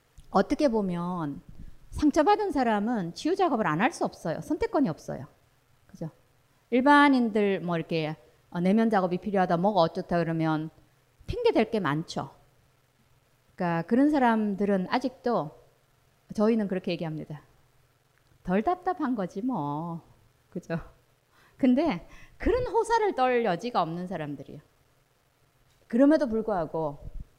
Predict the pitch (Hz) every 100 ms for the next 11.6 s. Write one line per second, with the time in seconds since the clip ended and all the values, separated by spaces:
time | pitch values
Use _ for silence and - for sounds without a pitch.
0 | _ _ 180 165 - 285 285 254 226 208
1 | 277 392 440 392 233 196 175 160 185 202
2 | 196 180 175 165 147 - 175 170 180 180
3 | 175 165 160 - 185 202 135 - - -
4 | _ _ - 294 302 285 233 185 170 175
5 | 175 170 180 196 - 165 180 175 165 156
6 | - - - _ _ _ _ _ _ -
7 | 190 240 247 - 165 139 139 - - _
8 | _ _ _ _ - 180 - 220 185 165
9 | 156 151 208 254 196 170 160 156 147 165
10 | 214 220 202 160 175 180 160 151 151 151
11 | 151 139 147 139 147